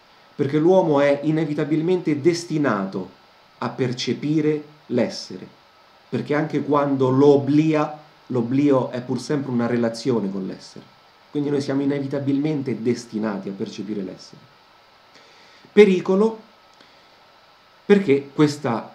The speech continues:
percezione può essere una percezione del tutto inconsapevole, e così si entra nella problematica dell'oblio dell'essere, così la tecnica diventa un modo per manipolare il mondo,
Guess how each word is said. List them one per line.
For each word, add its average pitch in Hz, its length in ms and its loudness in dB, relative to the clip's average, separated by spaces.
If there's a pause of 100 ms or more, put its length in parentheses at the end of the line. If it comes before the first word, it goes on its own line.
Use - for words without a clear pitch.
percezione 120 840 0
può 120 260 -4
essere 110 240 -6
una 104 140 -2
percezione 117 960 -4 (360)
del 104 260 -4
tutto 113 480 -6 (600)
inconsapevole, 131 1200 0 (1400)
e 123 120 -8
così 135 240 0
si - 180 -2
entra 98 420 0 (200)
nella 101 260 0
problematica 104 720 -2
dell'oblio 98 520 -4
dell'essere, 110 680 -4
così 117 320 -2
la 113 140 0
tecnica 113 500 -2
diventa 113 460 -4
un 107 120 -2
modo 113 300 -2
per 117 240 -2
manipolare 113 840 -2
il 101 120 -2
mondo, 117 720 0